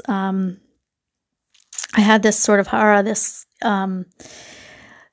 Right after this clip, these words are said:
you know, sort of eye-opening experience. If anybody here has been to school, to college in the last, like, fifteen, twenty years, I did a master's, uh, my master's in psych-, in psychology about ten years ago.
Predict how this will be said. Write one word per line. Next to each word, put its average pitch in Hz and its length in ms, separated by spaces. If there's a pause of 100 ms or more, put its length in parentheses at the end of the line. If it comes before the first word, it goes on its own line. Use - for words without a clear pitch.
(100)
you 240 80
know, 214 80
sort 233 160
of 214 140
eye-opening 240 420
experience. 208 720
If 226 100
anybody 233 340
here 214 280
has 202 180
been 208 160
to - 120
school, 208 520
to - 120
college 202 500
in 208 60
the 202 80
last, 196 300
like, 208 160
fifteen, 220 360
twenty 208 280
years, 196 460 (560)
I 214 100
did 233 200
a 233 80
master's, 214 960
uh, 208 140
my 208 100
master's 214 380
in 202 80
psych-, 196 260 (100)
in 214 100
psychology 208 760
about - 500
ten 226 240
years 208 220
ago. 220 340